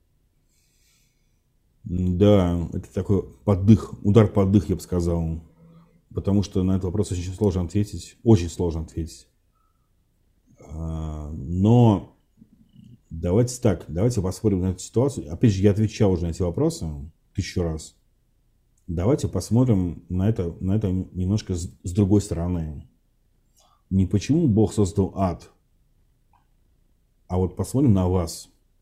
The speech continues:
лично на вас конкретно, да? Вот возьмите, э, паузу и посмотрите на себя. На человека, который, э, точно совершенно совершает ошибки.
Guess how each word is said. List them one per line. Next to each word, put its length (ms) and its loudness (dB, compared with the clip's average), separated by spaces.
лично 320 0
на 120 2
вас 360 -4
конкретно, 540 -6
да? 300 -2
Вот 160 -12
возьмите, 560 0
э, 380 -6
паузу 640 -2
и 680 2
посмотрите 480 -2
на 80 -2
себя. 520 -6
На 200 0
человека, 380 2
который, 400 0
э, 380 -6
точно 320 2
совершенно 520 -2
совершает 500 -6
ошибки. 720 -6